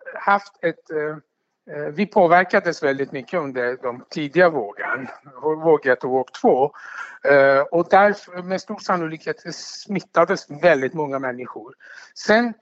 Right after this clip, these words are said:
har vi haft en jättehög vaccinationsdos här hemma. Nästan över åttiofem procent har fått redan första dosen. Eh,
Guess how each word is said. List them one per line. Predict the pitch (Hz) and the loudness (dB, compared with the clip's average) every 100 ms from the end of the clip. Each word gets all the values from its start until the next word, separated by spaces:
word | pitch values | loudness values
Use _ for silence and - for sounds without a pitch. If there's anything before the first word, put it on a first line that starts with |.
| _ - | _ 0
har | 196 | 0
vi | 185 | 0
haft | 180 196 185 | -2 -2 -4
en | 170 _ _ - | -10 _ _ -14
jättehög | 165 214 - 175 208 185 | -4 -4 -4 -4 -2 -2
vaccinationsdos | 170 - 180 147 - 139 - 180 165 - | -2 -4 -6 -6 -8 -12 -10 -10 -4 2
här | 147 | 4
hemma. | 147 151 110 120 185 _ _ _ _ - _ | 4 2 0 -2 -4 _ _ _ _ -20 _
Nästan | 170 147 - 160 151 | -2 -2 0 0 2
över | 156 160 | 2 4
åttiofem | 160 - - 147 - 190 185 | 2 0 -10 -4 0 0 0
procent | 160 - 147 131 | -4 -2 -4 0
har | 147 139 | 0 0
fått | - 147 156 | -2 -4 0
redan | 143 139 170 | 0 2 0
första | 175 - 147 | 0 -4 -6
dosen. | 165 202 - 139 - - - _ _ _ _ - - - - | -2 -4 -2 -6 -6 -16 -20 _ _ _ _ -20 -20 -4 4
Eh, | 175 | 6